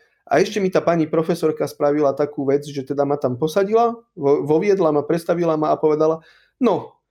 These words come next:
tak tu ich máte, ja idem, potom mi povedzte, keď skončíte." A ja si vravím: "Výborne, normálne, akože ma tu tí tridsiati chalani ma, že zožerú, hej."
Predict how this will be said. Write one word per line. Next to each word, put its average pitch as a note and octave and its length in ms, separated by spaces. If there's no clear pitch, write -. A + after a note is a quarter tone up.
tak C#4 200
tu D#4 120
ich F3+ 200
máte, G#3+ 600
ja G#3 200
idem, F3+ 480
potom G#3 320
mi F3+ 80
povedzte, E3 440
keď D3+ 160
skončíte." C3+ 440
A B2 200
ja - 40
si C#3 160
vravím: C#3 360
"Výborne, E3+ 600
normálne, C3+ 440
akože C3+ 360
ma C3+ 120
tu C3+ 120
tí C#3 160
tridsiati E3 480
chalani D3+ 360
ma, C#3 160
že C#3+ 160
zožerú, D#3 640
hej." - 160